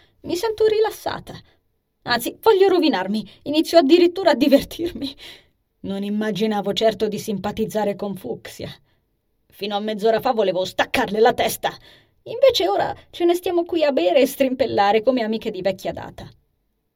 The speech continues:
"Allora, chi sarebbe Nicolas, il tuo ragazzo?" Esterna Agnese dopo un po'.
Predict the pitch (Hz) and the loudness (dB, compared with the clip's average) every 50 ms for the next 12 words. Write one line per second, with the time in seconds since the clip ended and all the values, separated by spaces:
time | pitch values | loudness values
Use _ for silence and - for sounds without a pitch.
0 | _ _ _ _ _ _ _ _ _ _ _ _ _ _ _ _ - 392 403 381 | _ _ _ _ _ _ _ _ _ _ _ _ _ _ _ _ 0 0 4 8
1 | 320 294 294 294 294 - 427 415 - 466 440 302 220 208 202 226 226 226 226 214 | 8 8 8 6 4 0 -2 0 2 2 4 4 4 2 4 2 2 2 0 -2
2 | - 208 202 208 208 - 247 226 - 254 254 262 262 269 320 320 320 - - 269 | -2 -2 -2 -2 -2 -2 -4 -2 0 2 2 2 4 4 2 2 2 0 -4 -4
3 | 330 - _ _ _ _ _ _ _ _ _ _ - - 339 - - - 415 392 | -4 -4 _ _ _ _ _ _ _ _ _ _ -6 -4 -4 -2 2 4 4 4
4 | 415 339 302 269 285 320 359 370 339 - - - - - - 302 285 320 - - | 6 4 0 0 0 -2 0 0 -2 -2 -6 -6 -6 -4 -2 -2 -2 -2 0 0
5 | 359 294 330 311 | 4 4 4 4